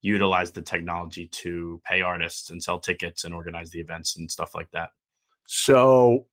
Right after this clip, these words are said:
Speaker 2: <clears throat> right now we're, we're working on a product. So it's a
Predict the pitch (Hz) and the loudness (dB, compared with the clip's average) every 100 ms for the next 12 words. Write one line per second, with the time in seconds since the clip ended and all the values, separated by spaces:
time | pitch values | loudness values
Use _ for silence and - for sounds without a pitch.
0 | _ - 131 131 107 104 _ _ 131 131 | _ -10 -4 -4 -4 -8 _ _ 2 2
1 | 143 131 139 131 123 120 117 113 107 135 | 4 4 6 6 4 0 -4 -4 2 0
2 | 110 113 95 - 87 - - _ _ _ | 0 -4 -6 -6 -8 -10 -20 _ _ _
3 | _ _ _ _ _ - 98 87 - - | _ _ _ _ _ -4 -2 -2 -6 -8
4 | 101 - - 95 87 85 | -8 -6 -2 0 0 -2